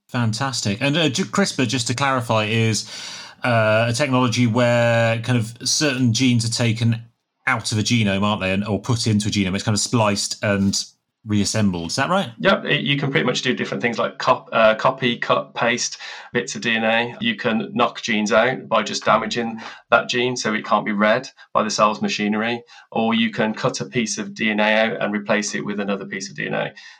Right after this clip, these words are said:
Speaker 2: uh, within the cell very specifically. And that technology is improving all the time to make it as accurate and safe as possible.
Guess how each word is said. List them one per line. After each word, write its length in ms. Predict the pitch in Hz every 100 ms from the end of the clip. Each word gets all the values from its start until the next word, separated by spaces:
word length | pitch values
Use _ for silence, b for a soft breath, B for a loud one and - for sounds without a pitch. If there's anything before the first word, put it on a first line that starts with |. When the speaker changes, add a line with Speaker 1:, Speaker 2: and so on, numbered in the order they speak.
| B
Speaker 2:
uh, 240 | 98 101 98
within 260 | 98 98
the 80 | 95
cell 320 | - 98 95 -
very 300 | 107 104 101
specifically. 760 | - 101 - 95 - - 98
And 100 | 98
that 280 | 98 - -
technology 420 | - - 98 101
is 80 | 98
improving 360 | 92 104 95 92
all 120 | 92
the 100 | 95
time 260 | - 95 -
to 100 | 101
make 240 | 98 98
it 100 | -
as 280 | - - -
accurate 360 | 98 - 104 101
and 100 | 98
safe 220 | - 95
as 80 | 101
possible. 460 | - 98 - -